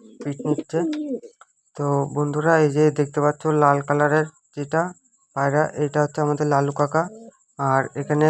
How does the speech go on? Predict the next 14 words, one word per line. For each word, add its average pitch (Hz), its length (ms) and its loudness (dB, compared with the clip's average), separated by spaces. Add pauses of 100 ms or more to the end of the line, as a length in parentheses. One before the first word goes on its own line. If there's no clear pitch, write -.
দুটো 143 320 -4
ম্যাড্রাস 147 420 2
পায়রা 143 360 0
রয়েছে, 147 380 -2 (120)
এই 151 140 0
দুটো 143 260 -8
ম্যাড্রাস 143 400 -2
পায়রা 147 380 0
জোড়া 147 420 2
নতুন 143 400 -4
নিয়েছে, 143 400 -4 (560)
এক 135 220 -2
জোড়া 147 260 0 (120)
আরও 143 220 0